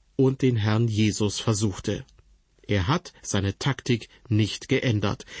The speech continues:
Er versucht auch uns auf die gleiche Weise. Und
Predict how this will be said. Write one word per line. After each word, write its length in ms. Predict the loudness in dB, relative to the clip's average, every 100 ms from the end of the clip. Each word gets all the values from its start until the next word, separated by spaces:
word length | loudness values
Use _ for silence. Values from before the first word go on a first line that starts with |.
| -8
Er 120 | -2
versucht 520 | 0 0 0 0 -2 -2
auch 160 | -2
uns 460 | 0 2 2 0 -4
auf 160 | -4 -2
die 140 | -2
gleiche 500 | 0 0 0 0 0
Weise. 480 | 2 0 0 -2 -4 -8 _ _ -20 -20 0
Und 320 | 0 0